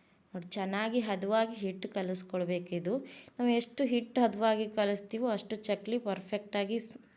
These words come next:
ಚೆನ್ನಾಗಿ ಬರುತ್ತೆ. ನೋಡಿ, ನೋಡಿ ಎಷ್ಟು ಗಟ್ಟಿಯಾಗಿ ಕಲಿಸಿದ್ದೀನಿ. ಗಟ್ಟಿಯಾಗಿ ಕಲಿಸೋದ್ರಿಂದ ಎಣ್ಣೆ ಹೀರ್ಕೊಳ್ಳೋದಿಲ್ಲ ಮತ್ತು ಚೆನ್ನಾಗಿ ಬರುತ್ತೆ. ನೋಡಿಕೊಂಡು ಗಟ್ಟಿಯಾಗಿ ಕಲಿಸ್ಕೊಳ್ಳಿ. ಇಲ್ಲಿ ಒಂದು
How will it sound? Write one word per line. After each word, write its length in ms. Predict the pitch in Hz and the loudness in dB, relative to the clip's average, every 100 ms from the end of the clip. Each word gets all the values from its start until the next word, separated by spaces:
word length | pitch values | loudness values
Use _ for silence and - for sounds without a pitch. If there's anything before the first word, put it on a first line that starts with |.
| _ | _
ಚೆನ್ನಾಗಿ 400 | - 196 208 233 208 | -6 -2 0 0 0
ಬರುತ್ತೆ. 640 | 196 180 175 - 247 - - _ _ _ _ - - - _ | -2 -2 -4 -4 -4 -6 -16 _ _ _ _ -20 -20 -20 _
ನೋಡಿ, 420 | 214 208 185 226 - - _ _ 202 | -2 0 0 -2 -8 -18 _ _ -6
ನೋಡಿ 160 | 185 | -4
ಎಷ್ಟು 240 | 175 - 196 | -4 -4 0
ಗಟ್ಟಿಯಾಗಿ 640 | 190 180 - 220 208 208 | 0 0 -2 0 0 -2
ಕಲಿಸಿದ್ದೀನಿ. 580 | 208 185 180 180 170 170 | -4 -4 -4 -4 -2 -2
ಗಟ್ಟಿಯಾಗಿ 560 | 180 180 185 226 208 | -2 -4 0 0 0
ಕಲಿಸೋದ್ರಿಂದ 760 | 208 208 196 208 196 196 196 196 311 359 - - _ _ - | 0 2 2 0 0 0 0 0 -2 -6 -16 -20 _ _ 0
ಎಣ್ಣೆ 280 | 214 233 226 | 2 4 4
ಹೀರ್ಕೊಳ್ಳೋದಿಲ್ಲ 800 | 208 208 - 202 196 190 185 240 | 2 0 2 4 4 4 2 2
ಮತ್ತು 400 | 233 180 196 196 | 2 0 -4 -2
ಚೆನ್ನಾಗಿ 400 | 185 180 208 185 | -2 0 0 0
ಬರುತ್ತೆ. 640 | 180 170 170 - 277 - - - - _ _ | 0 0 -4 -4 -6 -6 -20 -20 -20 _ _
ನೋಡಿಕೊಂಡು 560 | 214 214 208 202 196 277 - - | 0 0 0 0 2 0 -2 -6
ಗಟ್ಟಿಯಾಗಿ 460 | 185 185 190 196 196 | -4 -2 0 0 2
ಕಲಿಸ್ಕೊಳ್ಳಿ. 580 | 180 175 175 - 190 285 | 0 -2 -4 -4 -2 -2
ಇಲ್ಲಿ 260 | 240 220 | -2 0
ಒಂದು 200 | 220 220 | 0 0